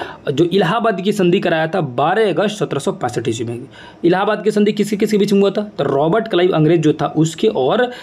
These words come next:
जो शाह आलम द्वितीय थे उसके मध्य में हुआ था। क्यों हुआ था भैया? तो बक्सर की लड़ाई हार गए थे शाह आलम द्वितीय, जिसके कारण अंग्रेजों ने शाह आलम द्वितीय से बंगाल की दीवानी प्राप्त कर ली या ले ली।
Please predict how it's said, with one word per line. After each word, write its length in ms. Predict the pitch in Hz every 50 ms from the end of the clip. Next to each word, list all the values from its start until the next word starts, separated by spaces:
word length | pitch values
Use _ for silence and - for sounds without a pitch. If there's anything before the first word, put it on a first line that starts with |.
| - - - - - -
जो 160 | 131 127 143
शाह 220 | 143 - - 208 202
आलम 280 | 190 180 165 165 156
द्वितीय 340 | 131 143 147 147 - 143 - -
थे 40 | 202
उसके 300 | - - 147 - - 160
मध्य 320 | 139 131 127 117 113 131
में 120 | 127 123 113
हुआ 200 | 107 107 110 110
था। 300 | 113 - 190 214 208 - -
क्यों 200 | 214 220 208 208
हुआ 120 | 208 202
था 120 | 202 208
भैया? 260 | 196 190 190 220 226 220 - - - - - -
तो 60 | 147
बक्सर 380 | 127 175 180 - - 254 247
की 120 | 254 247 220
लड़ाई 280 | 190 180 170 180 190
हार 360 | 160 - - 120 143 175 202 196
गए 180 | 165 151 143
थे 120 | 151 - 139
शाह 180 | - - 127
आलम 180 | 131 127 123 123
द्वितीय, 220 | 127 127 - 170
जिसके 240 | 139 127 - - 151
कारण 420 | 147 - 135 131 120 135 185 214 208 - - - - - - -
अंग्रेजों 380 | 175 185 196 226 202 233 214
ने 100 | 180 196
शाह 180 | 175 - 180 170
आलम 180 | 170 170 160
द्वितीय 260 | 143 147 147 - 147 131
से 140 | - 196
बंगाल 440 | 180 143 127 135 143 139 151 151 160
की 140 | 160 156 143
दीवानी 460 | 123 131 127 120 120 120 185 247 294 294
प्राप्त 580 | - - - - - 151 135 135 143 - -
कर 180 | - - 117 123
ली 200 | 175 190 175 156
या 40 | 143
ले 180 | 143 151 147
ली। 180 | 123 107 104